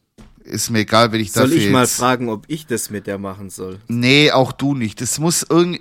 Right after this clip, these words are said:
Speaker 1: das muss, boah, mit wem könnte ich mir das gut vorstellen? Mit wem könntest du das machen? Mit Celon Abdi. <laughs> Richtig
Speaker 2: Boah,
Speaker 1: witzig.
Speaker 2: das wär verrückt.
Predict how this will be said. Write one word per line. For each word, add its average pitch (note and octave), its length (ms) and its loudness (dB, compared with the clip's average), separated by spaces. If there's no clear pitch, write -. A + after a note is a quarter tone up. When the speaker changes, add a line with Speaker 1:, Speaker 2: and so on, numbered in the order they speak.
Speaker 1:
das B2+ 140 -6
muss, - 400 -6
boah, A2 200 -10
mit A#2+ 200 -10
wem F3 140 -2
könnte F3 220 -2
ich C#3 100 -8
mir C#3+ 100 -4
das B2 180 -6
gut C3 200 -10
vorstellen? A#2+ 560 -4
Mit G2 120 -10
wem C3 140 -6
könntest C3+ 320 -8
du A#2+ 40 -10
das G#2 200 -8
machen? G2+ 440 -8
Mit A2+ 180 -10
Celon A#2 380 -4
Abdi. - 500 -6
<laughs> - 360 -4
Richtig - 400 -6
Speaker 2:
Boah, B2+ 200 2
Speaker 1:
witzig. A2+ 280 0
Speaker 2:
das A2+ 80 -8
wär G#2+ 100 -6
verrückt. - 640 -6